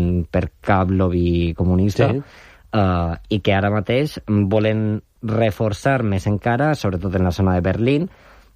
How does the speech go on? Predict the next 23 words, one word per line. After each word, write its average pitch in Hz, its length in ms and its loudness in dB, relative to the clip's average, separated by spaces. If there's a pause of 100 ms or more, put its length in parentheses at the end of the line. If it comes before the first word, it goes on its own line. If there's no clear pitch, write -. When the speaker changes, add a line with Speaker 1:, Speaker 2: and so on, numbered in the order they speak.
(120)
Speaker 1:
que 95 260 2
s'està 95 300 -4
començant 98 320 0
a 98 80 2
considerar 101 640 0
com 87 520 -2 (100)
parla 98 320 2
la, 92 180 2 (320)
el, 92 400 0
l'esborrany 92 600 2
de, 92 100 2 (360)
de 98 180 0
llei 101 160 2
d'habitatge 95 480 0
del 90 160 0
govern 95 180 0
central 101 440 0 (400)
de 92 340 0
zones 98 400 0
de 98 80 0
mercat 95 400 0
tensionades. 104 640 0
Speaker 2:
Sí. 85 140 0